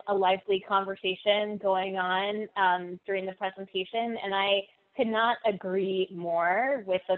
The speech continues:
comment that, um, with more investment, um, of, from different organizations in, um,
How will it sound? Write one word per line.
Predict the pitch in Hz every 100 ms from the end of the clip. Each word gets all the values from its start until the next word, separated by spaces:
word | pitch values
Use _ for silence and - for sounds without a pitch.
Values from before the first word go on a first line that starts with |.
| -
comment | 185 180 185 180 180 -
that, | 190 180 180 - - -
um, | 185 180 180 180 -
with | 190 196 196
more | 202 196 196 220 240 240
investment, | 208 196 180 - - 214 214 208 -
um, | 190 180 175
of, | 180
from | - 180
different | 190 196 185
organizations | 190 180 180 175 180 180 190 190 190 185 _
in, | 185 185 180 185 185 - - - 190
um, | 185 180 180